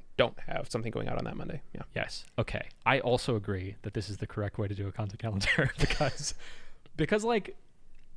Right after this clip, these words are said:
Speaker 2: th-, yeah, the normal way of doing it is, like, you schedule a date per post, and then if you wanna bump something up or if you,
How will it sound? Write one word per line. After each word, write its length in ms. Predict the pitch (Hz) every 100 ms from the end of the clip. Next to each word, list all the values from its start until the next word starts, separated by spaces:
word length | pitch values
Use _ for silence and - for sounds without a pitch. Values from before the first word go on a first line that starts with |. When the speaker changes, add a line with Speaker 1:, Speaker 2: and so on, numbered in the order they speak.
| -
Speaker 2:
th-, 140 | -
yeah, 200 | - 247
the 60 | 190
normal 180 | 170 202
way 100 | 190
of 40 | 147
doing 180 | 190
it 60 | 175
is, 80 | 123
like, 140 | 120
you 80 | 110
schedule 320 | - 147 139
a 40 | 113
date 240 | 127 -
per 160 | - 117
post, 600 | - 147 104 - - - -
and 120 | 120
then 120 | 131 143
if 100 | -
you 180 | 131
wanna 280 | 117 117 117
bump 260 | 92 - 117
something 300 | - 107 113
up 200 | 147 -
or 120 | 113
if 160 | 95 110
you, 240 | 98 98